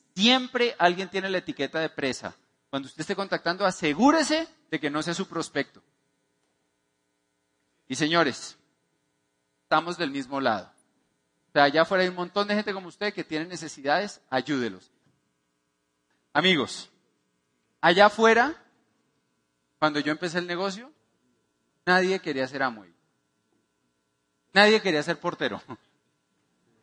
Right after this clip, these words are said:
En Argentina, nadie quería ser Amway.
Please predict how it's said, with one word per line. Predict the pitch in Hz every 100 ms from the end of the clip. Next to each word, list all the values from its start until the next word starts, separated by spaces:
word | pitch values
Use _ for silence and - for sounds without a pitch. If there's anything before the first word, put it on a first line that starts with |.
| _ _ _ _ _ _ _ _
En | 170 170
Argentina, | 180 175 175 233 262 285 285 _ _ -
nadie | 208 233 240 233 214
quería | 185 185
ser | 175 165
Amway. | 135 120 95